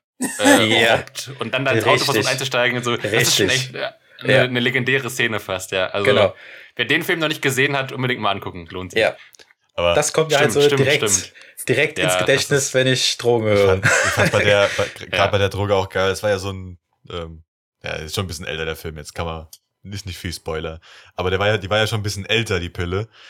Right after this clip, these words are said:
Speaker 3: Und der hat gesagt, ja, die, die wirkt ja
Speaker 1: Ja.
Speaker 3: nix, macht ja nix.
Speaker 2: Oh,
Speaker 3: Haben
Speaker 2: ja.
Speaker 3: sie rumgesessen, so, oh, kein Problem. Und plötzlich schmiert alles ab. <laughs> Selber komplett weg.
Speaker 2: <laughs>
Speaker 1: Ja,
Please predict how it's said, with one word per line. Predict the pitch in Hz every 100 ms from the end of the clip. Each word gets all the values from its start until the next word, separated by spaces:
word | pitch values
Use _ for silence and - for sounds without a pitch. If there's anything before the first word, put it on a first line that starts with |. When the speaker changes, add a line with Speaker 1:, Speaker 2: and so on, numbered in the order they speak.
| - -
Speaker 3:
Und | -
der | 95
hat | 95
gesagt, | 80
ja, | 82 95
die, | 85
die | 104 92
wirkt | 123 127
ja |
Speaker 1:
Ja. | 110 98
Speaker 3:
nix, | 92 -
macht | 110 107
ja | 113
nix. | 110 107
Speaker 2:
Oh, | 101
Speaker 3:
Haben |
Speaker 2:
ja. | 101
Speaker 3:
sie |
rumgesessen, | 104 107 104 107 98
so, | 95
oh, | 98 98 104 104 101 - - 101
kein | 101
Problem. | 92 95 87 - - -
Und | 90
plötzlich | 120 117 110
schmiert | - 117 110 117 107
alles | 101 98 95
ab. | 95 - - 107 -
<laughs> | - 127
Selber | 123 - 123 107
komplett | 107 90 98 -
weg. | 87 - - - 117
Speaker 2:
<laughs> | 180 - - - - - - - 110
Speaker 1:
Ja, | 117 127 135 127 113